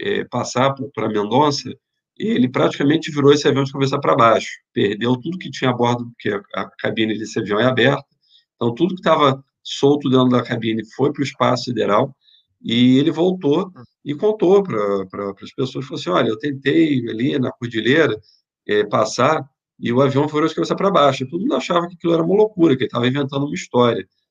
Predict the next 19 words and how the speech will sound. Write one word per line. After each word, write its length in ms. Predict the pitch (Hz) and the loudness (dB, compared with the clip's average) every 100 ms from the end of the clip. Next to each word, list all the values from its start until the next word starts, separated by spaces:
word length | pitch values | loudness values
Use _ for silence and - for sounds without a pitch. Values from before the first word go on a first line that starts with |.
| _ _ | _ _
E, 460 | - 110 110 117 113 | -8 -4 -4 -4 -4
e, 40 | |
mas 240 | 123 120 120 | -2 -2 -2
ninguém 400 | - 131 131 135 | 0 2 4 4
tentava, 560 | 147 165 165 131 120 101 | 4 0 4 4 4 -2
né? 160 | 104 120 | -8 -10
Então, 240 | 117 135 | -6 -2
todas 220 | 147 214 | 2 2
as 60 | 196 | 2
vezes 140 | 175 | -4
que 80 | - | -6
ele 120 | 156 | -6
tentava, 500 | 151 135 123 127 151 | 0 0 2 2 0
ele 100 | 165 | -2
voltava 440 | 160 160 156 135 151 | -4 -2 0 -2 -2
contando 340 | 151 135 143 | -8 -6 -4
uma 80 | 147 | -2
história 320 | 143 143 139 | -2 -2 -2
pior, 340 | - 143 123 | 2 2 2